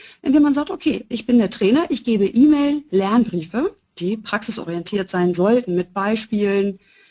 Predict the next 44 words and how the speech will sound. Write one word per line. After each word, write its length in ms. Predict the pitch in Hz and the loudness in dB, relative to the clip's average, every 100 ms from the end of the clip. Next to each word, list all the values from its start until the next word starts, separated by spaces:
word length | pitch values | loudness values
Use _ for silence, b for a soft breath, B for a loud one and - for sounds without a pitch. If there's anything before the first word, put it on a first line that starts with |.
| b b | b b
mit 220 | 254 262 | -2 -2
Feldern, 480 | 220 247 254 233 214 | 0 2 4 4 2
wo 60 | |
der 140 | 214 208 | 0 -2
Teilnehmer 440 | 208 208 202 196 | -2 0 2 2
was 180 | 202 - | -2 -2
eintragen 600 | 214 233 - 208 196 190 | 2 2 0 -2 0 -2
kann, 540 | 190 185 180 180 180 - | -2 0 2 2 -2 -10
sich 260 | - - | -12 -6
ausdrucken 480 | - 262 - 226 220 | -2 -2 -4 -4 -4
kann 340 | 208 196 190 190 | -4 -4 -2 -2
und 140 | 185 | -2
da 160 | 180 175 | -4 -2
seine 260 | 180 185 | -2 -2
Arbeitsnotizen 920 | 240 247 226 220 - 208 - 196 - | 0 -2 -2 -4 -6 -6 -6 -8 -10
machen 260 | 196 208 233 | -10 -6 -6
kann. 240 | - 196 - _ _ _ _ | -6 -8 -10 _ _ _ _
Also 180 | 175 175 | -4 0
nicht 200 | 190 - | 0 -2
einfach 280 | 196 190 185 | -4 -2 2
nur 160 | 226 | 4
ein 120 | 208 | 4
Buch, 280 | 190 320 - | 4 2 2
<laughs> 20 | |
sondern 440 | 175 185 - 285 - | -4 0 2 2 0
schon 320 | - 294 285 | -2 0 0
irgendwie 320 | - 214 208 208 _ | -2 -4 -4 -8 _
vernünftig 420 | 220 240 233 185 | 0 0 -2 -8
zugeschnitten 580 | - 294 - 294 277 262 B B B B B | -6 -4 -2 -2 -2 -4 B B B B B
mit 320 | 247 359 - _ _ _ | 0 0 -4 _ _ _
Lernziel 800 | 226 220 202 226 262 - 254 240 | 2 2 4 2 2 4 2 2
für 180 | 240 220 | 0 0
dieses 320 | 220 196 208 | 0 0 0
Modul. 400 | 202 185 147 - | -2 0 -4 -4
So, 240 | - - - | -6 -8 -4
Aufgabe 540 | - 262 254 233 220 | -2 -2 -2 0 0
diese 280 | 220 233 190 | 0 0 0
Woche 240 | 220 226 | -2 -2
ist 240 | - 220 - | -2 -4 -4
es, 140 | 208 | -4
dass 240 | 190 185 | -4 -4
du 100 | - | -6
X 220 | - 208 - | -6 -6 -8
Y 580 | - - 175 165 175 | -8 -6 -2 -2 -2